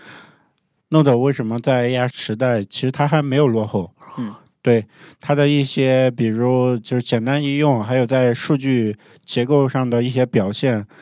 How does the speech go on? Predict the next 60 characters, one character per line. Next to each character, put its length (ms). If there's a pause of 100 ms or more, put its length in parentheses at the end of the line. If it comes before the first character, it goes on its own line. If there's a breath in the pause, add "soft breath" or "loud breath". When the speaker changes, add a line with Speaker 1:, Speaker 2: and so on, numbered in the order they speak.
Speaker 2:
嗯。 220
Speaker 1:
使 220
它 220
在 440
agent 640
还 160
有 100
就 160
是 80
A 60
I 140
G 120
C 160
这 120
一 60
波， 320 (540 soft breath)
其 160
实 160
我 140
觉 120
得 120
更 180
有 80
优 160
势。 340 (760)
Speaker 2:
还 100
是 80
有 80
机 160
会 140
的。 60
Speaker 1:
嗯。 40 (500)
Speaker 2:
虽 160
然 160
Python 360
是 120
第 300
一 20
受 160
益 120
者。 160 (720)
<laughs> 680
Speaker 1:
没 80
有， 120
那 480
其 180
实 240
前 280
端， 240 (100)
Node 480
对 160
于 80
前 180
端 140
来 140
说， 280
我 160
觉 160
得 280
比 280